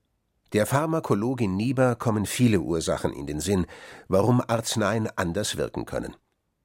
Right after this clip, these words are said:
Der unterschiedliche Körperbau von Frauen und Männern, die andere Hormonausstattung, der Menstruationszyklus der Frau,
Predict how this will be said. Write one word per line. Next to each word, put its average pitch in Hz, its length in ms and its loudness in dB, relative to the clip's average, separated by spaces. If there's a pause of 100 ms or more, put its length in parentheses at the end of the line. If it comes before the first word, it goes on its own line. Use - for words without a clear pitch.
(240)
Der 73 120 -4
unterschiedliche 92 600 -6
Körperbau 110 680 0
von 64 300 -8
Frauen 82 400 -2
und 62 160 -8
Männern, 104 380 -2 (640)
die 101 100 2
andere 123 380 2
Hormonausstattung, 120 1120 0 (480)
der 87 180 0
Menstruationszyklus 101 1500 0
der 69 140 -4
Frau, 76 340 -4